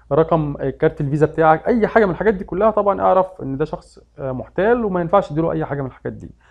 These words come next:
حتى لو اتصل بيك موظف من البنك وقال لك: "اديني رقم ال-، الفيزا بتاعتك او اديني الباسورد بتاعك"، ما ينفعش تديهم له. تمام؟ برضو عندنا الحاجه التانية اللي هو شفناها من شويه، اللي يجي لك ايميل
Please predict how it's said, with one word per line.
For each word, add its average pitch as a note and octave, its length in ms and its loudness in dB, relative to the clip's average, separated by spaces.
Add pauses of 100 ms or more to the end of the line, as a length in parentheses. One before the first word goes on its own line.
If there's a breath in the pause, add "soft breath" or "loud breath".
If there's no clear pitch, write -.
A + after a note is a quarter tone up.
(200 soft breath)
حتى G#3 260 6
لو E3 140 6
اتصل F#3 240 -2
بيك F#3 180 -4
موظف F#3 420 0
من D3+ 100 -4
البنك D3+ 540 -4
وقال G3+ 260 -2
لك: G3 160 -4
"اديني A3 480 0 (760 soft breath)
رقم F#3 460 2
ال-، C3+ 460 -4
الفيزا D#3+ 240 0
بتاعتك F#3 360 -2
او C#3 140 -2
اديني D#3 220 -4
الباسورد C#3 440 -4
بتاعك"، A#2+ 400 -10
ما C3 100 -8
ينفعش D3 380 -2
تديهم B2 280 -10
له. A2+ 80 -18 (240)
تمام؟ D3+ 300 -10 (1120)
برضو D#3 280 4
عندنا D3+ 320 0
الحاجه D#3 240 -4
التانية F#3 300 -4
اللي E3+ 160 0
هو D#3+ 140 2
شفناها D#3 260 -4
من C#3+ 120 -4
شويه، E3+ 280 -2
اللي G#3 120 -4
يجي G3 120 -4
لك G#3+ 200 -2
ايميل D#3+ 420 -4